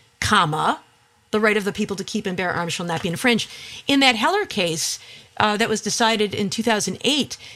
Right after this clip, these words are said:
Justice Scalia, you know, again, this big textualist, says, "Well, it says that, but it also says the people."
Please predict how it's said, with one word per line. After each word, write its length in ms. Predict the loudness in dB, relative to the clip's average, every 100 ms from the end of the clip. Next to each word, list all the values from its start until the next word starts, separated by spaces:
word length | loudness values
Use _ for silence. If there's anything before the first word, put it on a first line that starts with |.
| -20 -20 -2
Justice 440 | 0 0 0 -2
Scalia, 640 | -2 0 2 2 2 0 0
you 80 | 2
know, 120 | 2
again, 340 | 2 2 2
this 140 | 2 0
big 200 | -2 -2
textualist, 880 | -2 0 0 0 0 0 -2 -4 -10 -16 -20 -20 -20 -20 _ -6
says, 420 | 2 4 4 4
"Well, 580 | 4 4 4 4 4 2
it 100 | 2
says 440 | 4 4 2 -2 -2
that, 220 | 4 4 4
but 140 | 2
it 100 | 4
also 300 | 4 4 2
says 380 | 0 0 0 0
the 100 | 0
people." 680 | 0 -2 -2 -2 -4 -6